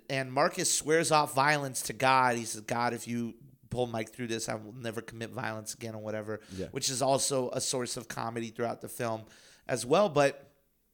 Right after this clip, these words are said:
Speaker 1: his change from being this,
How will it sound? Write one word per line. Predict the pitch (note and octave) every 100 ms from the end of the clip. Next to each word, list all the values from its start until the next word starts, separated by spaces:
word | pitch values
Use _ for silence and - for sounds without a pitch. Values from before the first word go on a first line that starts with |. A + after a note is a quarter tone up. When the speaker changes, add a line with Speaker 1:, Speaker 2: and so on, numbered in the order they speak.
| _
Speaker 1:
his | - G#3+ -
change | - - F#3 G#3+ F3+
from | - D#3+ C#3+ C3 B2+ -
being | D3+ E3+ D3+ C#3 A#2+
this, | D3 C#3 - - - -